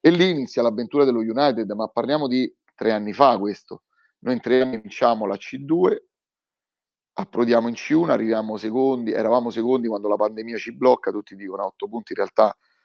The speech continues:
a cinque perché avevamo una partita in meno dalla prima, che era la corazzata ai così di Cisterna dell'amico Tuccillo, eh, ma sicuramente avrebbe vinto il campionato il Cisterna. Noi era,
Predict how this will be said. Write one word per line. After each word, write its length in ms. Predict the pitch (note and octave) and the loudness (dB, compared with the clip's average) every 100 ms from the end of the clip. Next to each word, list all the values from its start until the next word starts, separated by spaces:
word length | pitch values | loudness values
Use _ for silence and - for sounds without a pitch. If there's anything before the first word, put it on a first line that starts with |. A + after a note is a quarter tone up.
| _ - | _ -4
a 60 | A#2 | -4
cinque 640 | - - B2+ A#2 - G#2 | -4 2 2 2 2 2
perché 480 | G2 - - G2+ G2+ | 2 -2 -2 0 2
avevamo 280 | G2+ G2+ G#2+ | 2 0 -2
una 100 | G#2 | -2
partita 340 | G2+ - G2+ | -4 -4 -4
in 100 | G#2 | -2
meno 280 | A2+ A2 G2 | -2 -2 0
dalla 180 | G2 G2+ | 2 2
prima, 420 | G#2+ A#2 G#2+ F#2+ - _ _ _ | 4 2 2 -2 -6 _ _ _
che 100 | - | 2
era 260 | G#2 G#2+ G2+ - | 6 6 4 -2
la 140 | F#2+ | -2
corazzata 480 | G2+ G2+ - A#2 G#2 | -2 -4 -2 -2 0
ai 60 | |
così 220 | G#2+ G2 G#2 | -4 -6 -8
di 120 | G2 | -8
Cisterna 640 | G2 - A2 G#2 F#2+ F#2+ | -12 0 4 4 4 0
dell'amico 440 | G2 G2 G2+ G2+ | 0 0 -2 -2
Tuccillo, 760 | G2 B2 - - E3+ D#3+ - - _ _ _ _ _ | -2 -2 -4 -2 2 2 2 -2 _ _ _ _ _
eh, 400 | - - - - - | 0 0 0 -2 0
ma 220 | G#2 - | 0 0
sicuramente 720 | - - - - G2 G#2 G#2+ | -4 -16 -12 0 2 4 4
avrebbe 260 | G#2 G2+ G2+ | 4 4 2
vinto 220 | G2+ - | 0 -2
il 60 | F#2+ | 0
campionato 360 | G2+ - G2 | 0 2 2
il 80 | G2 | 2
Cisterna. 680 | - - - A#2 G2 F#2+ F2+ _ _ _ _ _ | -4 -12 4 6 6 2 -6 _ _ _ _ _
Noi 220 | - G#2+ | 4 6
era, 280 | G#2+ G2 F2 | 8 6 4